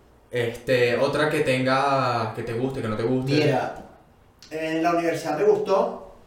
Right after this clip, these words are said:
Speaker 2: química orgánica.
Speaker 1: En la
Speaker 2: Me
Speaker 1: universidad
Speaker 2: encantó.
Speaker 1: ya.
Speaker 2: Química orgánica me encantó.
Speaker 1: Ah, sobre un tema, por ejemplo, que, que mucha gente cuando pasa ya las dos etapas lo, lo ve desde ese punto de vista.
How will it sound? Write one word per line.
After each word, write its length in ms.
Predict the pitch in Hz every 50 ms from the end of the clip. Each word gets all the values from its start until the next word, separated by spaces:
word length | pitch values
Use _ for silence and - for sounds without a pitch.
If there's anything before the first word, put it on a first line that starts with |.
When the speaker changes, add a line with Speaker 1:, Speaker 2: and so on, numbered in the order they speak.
| - -
Speaker 2:
química 300 | - 160 160 147 135 131
orgánica. 280 | - 101 98 - - - - - - - - _ _ _ _ _ _ - - -
Speaker 1:
En 120 | 120 120
la 60 | 117 117
Speaker 2:
Me 60 | 131
Speaker 1:
universidad 580 | 120 120 120 117 117 - - 120 117 117 113 113
Speaker 2:
encantó. 20 | 113
Speaker 1:
ya. 240 | 113 113 - - - - - - -
Speaker 2:
Química 300 | - 127 117 - - -
orgánica 280 | - - - - 147 139
me 100 | 135 123
encantó. 300 | - 104 104 101 - - - -
Speaker 1:
Ah, 140 | - 123 -
sobre 280 | - - 160 156 170 175
un 100 | 175 185
tema, 260 | 208 196 202 202 202
por 120 | 196 170
ejemplo, 680 | - 147 151 147 147 151 156 175 180 180 160 - - -
que, 340 | 139 131 127 127 120 113
que 100 | 117 131
mucha 260 | 127 127 127 127 - -
gente 380 | - 165 156 156 151 156 151 -
cuando 420 | 147 127 117 113 110 107 107 -
pasa 300 | 120 117 117 - - 135
ya 140 | 135 139 139
las 160 | 143 143 143
dos 160 | 139 135 139
etapas 500 | 135 131 131 123 - 120 139 139 139 135 117
lo, 540 | 123 123 113 113 113 107 104 104 104 98 90 104
lo 240 | 107 107 104 104
ve 100 | 104 107 107
desde 180 | - - -
ese 140 | - - -
punto 220 | - 127 120 107 104
de 60 | 101
vista. 200 | 101 - -